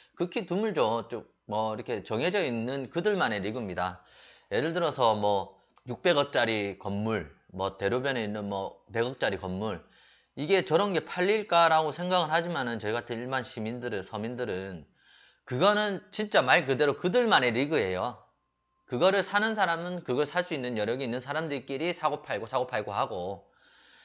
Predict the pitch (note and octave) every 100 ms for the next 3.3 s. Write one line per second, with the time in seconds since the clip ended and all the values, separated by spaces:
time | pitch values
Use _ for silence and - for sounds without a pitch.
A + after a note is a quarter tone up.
0 | _ - C#3 D#3 C#3 D3 - B2 B2+ C#3+
1 | B2+ A#2 A#2 F#2+ G2+ F#2+ A#2 A2 F#2 -
2 | B2+ C#3+ B2+ A#2+ G#2+ G2+ G2 C#3+ D3 C3
3 | C3 A#2+ -